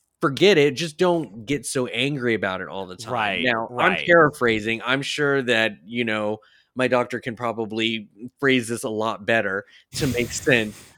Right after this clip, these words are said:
Speaker 1: But at the end of the day, like, what do you think? Should she have just let it go by now?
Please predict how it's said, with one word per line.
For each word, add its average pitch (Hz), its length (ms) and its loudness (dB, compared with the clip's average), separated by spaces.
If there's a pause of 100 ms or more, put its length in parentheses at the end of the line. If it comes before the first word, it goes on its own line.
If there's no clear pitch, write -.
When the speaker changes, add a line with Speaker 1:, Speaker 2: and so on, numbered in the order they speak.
(160)
Speaker 1:
But 175 300 6
at 170 120 2
the 180 120 0
end 196 100 2
of 196 80 4
the 185 60 2
day, 170 240 6
like, 135 440 2
what 151 220 -2
do 196 60 -2
you 196 160 0
think? 143 240 -4
Should 175 200 -4
she 233 200 -4
have 233 100 0
just 185 180 -6
let 147 160 2
it 131 60 0
go 113 220 0
by 131 160 2
now? 143 400 0